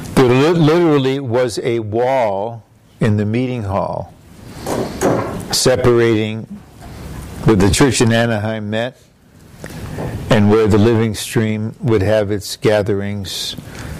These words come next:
Then twice a year the wall would come down to create space. I don't go into the specifics. This has nothing to do with Brother Lee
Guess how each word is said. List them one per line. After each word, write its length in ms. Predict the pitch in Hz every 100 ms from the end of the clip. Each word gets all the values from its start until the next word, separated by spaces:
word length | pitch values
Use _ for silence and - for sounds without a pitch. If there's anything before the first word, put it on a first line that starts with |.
| - - - -
Then 160 | 107
twice 360 | 95 135 120 -
a 40 |
year 220 | 117 117
the 140 | 107 101
wall 240 | 107 110
would 140 | 104 98
come 240 | 104 101
down 340 | 104 101 98
to 160 | 95 104
create 500 | - 107 101 101 - _ - -
space. 840 | - - 113 98 92 - - - - -
I 100 | 104
don't 240 | 131 131
go 140 | 127 135
into 220 | 110 113
the 220 | 101 -
specifics. 1080 | - - 110 - 117 - 87 - - - - - - - - - - - - - - - - - - - - -
This 180 | 104
has 160 | 117 95
nothing 320 | 127 120 143
to 100 | 131
do 180 | 120 127
with 160 | 120 101
Brother 320 | 117 113 107
Lee 460 | 98 113 127 143